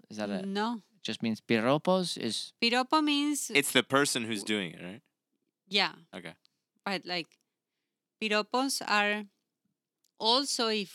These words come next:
Speaker 2: for example, I say, "Oh, Dave, look at that shirt. You look so good." I'm s-, telling you piropos. It doesn't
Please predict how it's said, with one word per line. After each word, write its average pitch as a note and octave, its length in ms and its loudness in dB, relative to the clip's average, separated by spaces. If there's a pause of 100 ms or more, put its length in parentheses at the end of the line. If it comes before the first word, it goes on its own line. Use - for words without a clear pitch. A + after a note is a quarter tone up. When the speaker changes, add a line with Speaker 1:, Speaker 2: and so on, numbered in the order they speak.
(120)
Speaker 2:
for G3 100 -8
example, G3+ 640 -2
I F#3+ 160 0
say, F#3 400 -2
"Oh, F3+ 300 0
Dave, A3+ 680 2
look G#3+ 200 0
at A#3 80 0
that B3 220 0
shirt. C#4+ 360 2
You D4 100 0
look B3 180 -2
so C4+ 140 -2
good." C4+ 240 -4 (560)
I'm G3+ 260 2
s-, - 240 -14
telling A3 360 2
you A#3 300 -4
piropos. F#3+ 720 -4 (600)
It A#2 160 6
doesn't F3 240 6